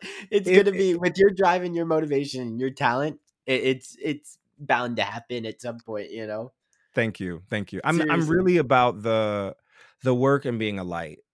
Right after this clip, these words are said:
Speaker 2: You know, I feel
Speaker 1: Yes.
Speaker 2: like being an artist can become such a selfish and indulgent thing. And sometimes I think in the theater, we take ourselves too seriously. We forget that the ability to tell a story is a gift. We are
Speaker 1: Mm-hmm.
Speaker 2: privileged to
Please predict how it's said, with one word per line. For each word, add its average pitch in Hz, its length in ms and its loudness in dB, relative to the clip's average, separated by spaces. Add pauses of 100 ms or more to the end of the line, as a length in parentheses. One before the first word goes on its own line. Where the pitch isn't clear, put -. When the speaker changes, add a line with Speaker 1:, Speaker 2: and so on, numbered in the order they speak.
(120)
Speaker 2:
You 107 120 -6
know, 95 200 -4
I 104 140 -4
feel 120 180 -2
Speaker 1:
Yes. - 0 -
Speaker 2:
like 107 500 -2
being 117 160 -2
an 113 80 -4
artist 107 300 -4
can 101 220 -10
become 101 300 -8
such - 280 -8
a 98 80 -8
selfish - 880 -6
and 107 80 -10
indulgent 98 680 -6
thing. 156 500 -2 (320)
And 107 140 -8
sometimes 117 400 -4
I 110 80 0
think 113 200 -4
in 104 60 -6
the 101 80 -6
theater, 104 320 -4
we 98 100 -6
take 104 240 -8
ourselves 101 480 -6 (160)
too 127 200 -6
seriously. 110 600 -4
We 107 140 -2
forget 98 600 -8 (420)
that 113 140 0
the 113 120 -6
ability 110 420 -2
to 101 140 -12
tell 117 300 -4
a 101 80 -4
story 104 480 0
is 110 180 -2
a 117 60 0
gift. - 580 -4 (460)
We 117 120 2
are 113 140 2
Speaker 1:
Mm-hmm. 131 160 -2
Speaker 2:
privileged 110 680 2 (520)
to 120 320 0